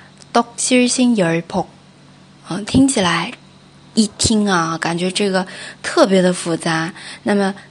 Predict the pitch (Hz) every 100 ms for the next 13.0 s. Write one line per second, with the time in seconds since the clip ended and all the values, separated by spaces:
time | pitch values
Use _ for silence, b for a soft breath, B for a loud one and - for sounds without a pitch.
0 | - 175 208 - - 285 262 208 196 202
1 | 202 196 196 220 196 185 185 170 180 180
2 | - 254 262 - 262 262 - - 185 -
3 | 180 175 185 - - - 170 185 180 -
4 | - - 185 - - B B - 170 -
5 | 185 - - 165 76 - B B B B
6 | B - - - - 247 240 277 226 -
7 | 196 - - - 170 156 165 - 175 -
8 | 165 - - B B - 180 185 196 190
9 | 170 190 B B - 247 - 208 202 196
10 | 220 196 190 185 - 196 202 226 226 175
11 | - B B - 185 202 208 156 - -
12 | - - - 240 220 220 - - - -